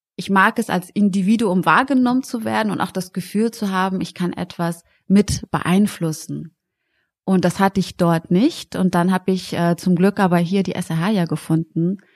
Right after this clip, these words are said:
beziehungsweise erstmal den Studienfach Wirtschaftspsychologie, wo ich wusste, genau das ist es. Und, äh, dann auch hier zu sein, war für mich eine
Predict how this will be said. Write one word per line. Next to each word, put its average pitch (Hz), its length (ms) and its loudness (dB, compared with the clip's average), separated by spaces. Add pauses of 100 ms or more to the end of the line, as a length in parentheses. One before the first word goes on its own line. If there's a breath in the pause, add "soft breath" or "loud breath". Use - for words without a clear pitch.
(240 soft breath)
beziehungsweise 180 640 0
erstmal 165 420 0
den 160 180 -2
Studienfach 170 880 0
Wirtschaftspsychologie, 165 1500 0 (500 soft breath)
wo 185 80 2
ich 175 160 0
wusste, 175 300 -2
genau 165 280 2
das 170 240 -2
ist - 220 -4
es. - 360 -10 (800 soft breath)
Und, 180 560 2
äh, 165 560 0
dann 185 260 4
auch 170 180 2
hier 269 260 2
zu 262 200 -2
sein, 240 340 2
war 185 180 0
für 190 140 -2
mich 180 320 0
eine 170 460 0